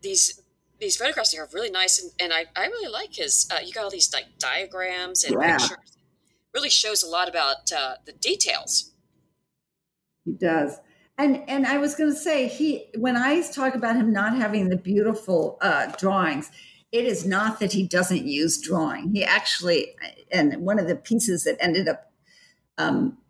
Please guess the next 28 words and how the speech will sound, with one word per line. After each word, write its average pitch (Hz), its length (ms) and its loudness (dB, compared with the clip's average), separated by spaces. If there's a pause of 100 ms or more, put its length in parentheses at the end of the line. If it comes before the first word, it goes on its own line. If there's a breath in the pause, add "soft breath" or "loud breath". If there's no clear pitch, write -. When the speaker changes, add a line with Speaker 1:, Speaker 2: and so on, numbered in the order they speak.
(220)
Speaker 2:
something 240 340 0
I 190 80 0
didn't 247 260 2
know 214 220 2
about 156 300 -2
him - 160 -6
until 175 400 0
I 151 300 0
was 160 280 -2
looking 190 500 0
at 147 80 0
all 156 180 2
of 151 80 -2
his 147 180 -4
work, 165 240 0
is - 200 -2
how 196 120 2
much 190 240 2
he 196 100 2
used 175 520 0
drawing 160 520 2
as 151 160 0
a 156 100 -2
way 156 340 2
to 151 160 -8
both 156 280 0
explore 226 680 -2
ideas, 403 560 -2